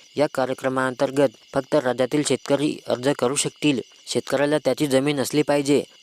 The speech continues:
अर्ज करणाऱ्या शेतकऱ्याने महाराष्ट्राच्या कृषी विभागाकडे नोंदणी करणे आवश्यक आहे. तर बघा मित्रांनो, पाच नोव्हेंबरला शेतकऱ्यांच्या खात्यामध्ये चार हजार रुपये जमा होणार. बघा मित्रांनो, केंद्र सरकारतर्फे देशातील पात्र शेतकऱ्यांना पीएम किसान सन्मान योजनेद्वारे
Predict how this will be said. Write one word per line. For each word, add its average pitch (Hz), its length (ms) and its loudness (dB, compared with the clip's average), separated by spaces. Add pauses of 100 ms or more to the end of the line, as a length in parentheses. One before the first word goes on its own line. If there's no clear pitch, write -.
अर्ज 120 200 0 (100)
करणाऱ्या 143 360 0
शेतकऱ्याने 135 560 0 (300)
महाराष्ट्राच्या 127 560 0
कृषी 135 280 -2
विभागाकडे 135 640 2
नोंदणी 131 300 0
करणे 135 340 0
आवश्यक 139 380 0
आहे. 139 200 -2 (320)
तर 147 120 0
बघा 135 260 0
मित्रांनो, 151 400 -2 (100)
पाच 135 220 0
नोव्हेंबरला 135 520 0 (260)
शेतकऱ्यांच्या 147 540 -2
खात्यामध्ये 131 540 -2
चार 156 140 2
हजार 131 240 0
रुपये 143 220 0
जमा 127 200 0
होणार. 139 320 -2 (260)
बघा 123 200 0
मित्रांनो, 151 460 -2 (340)
केंद्र 147 260 2
सरकारतर्फे 127 800 -2 (320)
देशातील 147 460 -2
पात्र 151 260 -2
शेतकऱ्यांना 143 520 -2 (120)
पीएम 143 240 -2
किसान 139 340 -4
सन्मान 131 380 -2
योजनेद्वारे 127 480 0